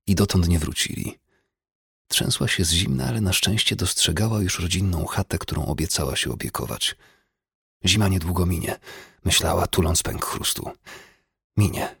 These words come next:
a z nią minie wojna. Wrócą rodzice z jedzeniem, z prawdziwym jedzeniem,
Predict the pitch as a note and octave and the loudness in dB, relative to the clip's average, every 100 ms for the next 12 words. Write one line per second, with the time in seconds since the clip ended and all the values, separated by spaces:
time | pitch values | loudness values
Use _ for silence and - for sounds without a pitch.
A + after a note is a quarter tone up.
0 | _ _ _ _ _ _ G2 F#2 G#2+ G2 | _ _ _ _ _ _ 2 4 6 6
1 | F#2+ E2 D2+ - - - _ _ _ _ | 4 2 0 -2 -4 -6 _ _ _ _
2 | _ - - F#2+ - F#2 F#2 E2+ F2+ F2+ | _ -14 -4 0 4 4 4 2 0 0
3 | F#2 G2+ F#2 F2 - - - - - - | 0 0 -2 -4 -10 -16 -20 -20 -20 -2
4 | - A2 F2+ G2 - E2 C#2 C#2 - | 2 4 6 4 4 -2 -2 -2 -4